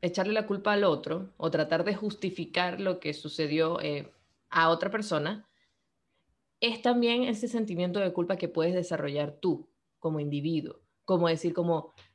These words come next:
"Concha, le hice esto, esta no era la mejor forma", o "Mira, respondí de esta manera, esta no era la mejor forma", o quizás puede ser algo que sea ajeno a ti,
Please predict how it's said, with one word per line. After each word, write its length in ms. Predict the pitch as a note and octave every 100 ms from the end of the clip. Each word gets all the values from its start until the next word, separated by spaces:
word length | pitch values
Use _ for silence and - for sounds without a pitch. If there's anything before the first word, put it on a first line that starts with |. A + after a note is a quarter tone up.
| _
"Concha, 340 | D#3+ D3+ D3+
le 100 | D3
hice 440 | D3 D3 E3+ F3+ F3+
esto, 380 | F3 F#3 F#3
esta 260 | E3+ D#3 E3
no 100 | E3
era 120 | E3+
la 100 | E3+
mejor 320 | D#3 D3+ D3+
forma", 600 | - F#3 F3+ E3+ E3 E3 -
o 180 | D#3+ D#3
"Mira, 280 | E3+ E3
respondí 360 | E3 D#3 D#3 D3+
de 60 | D#3
esta 140 | E3
manera, 340 | D#3 E3+ E3+ E3
esta 260 | D#3 -
no 100 | D#3
era 100 | D#3
la 80 | D#3
mejor 340 | D3+ C#3+ D3
forma", 440 | D3 F3 E3 E3 E3 - -
o 120 | G#3
quizás 420 | G#3 G#3 A#3 A#3+ -
puede 220 | C#4+ C4
ser 200 | B3+ A#3+
algo 260 | B3+ C4
que 120 | C4 F#3+
sea 200 | G#3+ -
ajeno 540 | F#3 E3 G3+ C4+ F3+
a 120 | D3
ti, 300 | - E3 B3